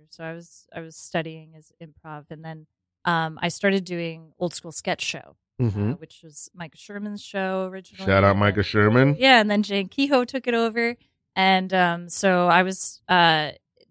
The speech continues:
Speaker 1: that is a show that is, uh, kind of based on the Second City approach of improv to sketch.
Speaker 2: Okay.
Speaker 1: So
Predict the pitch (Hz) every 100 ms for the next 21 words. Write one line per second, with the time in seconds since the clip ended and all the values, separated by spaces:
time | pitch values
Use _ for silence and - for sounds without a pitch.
0 | - 208 247 220 196 - 196 175 175 170
1 | 170 - _ _ 170 160 156 156 - 180
2 | 160 175 170 175 165 165 165 160 - 262
3 | 233 - 165 151 - 156 147 - 185 180
4 | 156 143 147 - 139 - - _ _ 110
5 | - 92 87 208 185